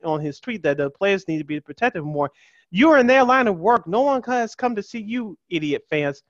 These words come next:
We came to watch the players play and let the rest ref,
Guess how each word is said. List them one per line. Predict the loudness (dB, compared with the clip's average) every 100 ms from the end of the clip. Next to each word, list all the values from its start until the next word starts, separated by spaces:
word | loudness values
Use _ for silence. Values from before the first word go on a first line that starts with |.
| _ -12
We | -6
came | -2 0
to | 2
watch | 0 -2
the | -6
players | -2 0 -2
play | -2 0
and | 0
let | 0 -2
the |
rest | 0 0 0 -2
ref, | 2 2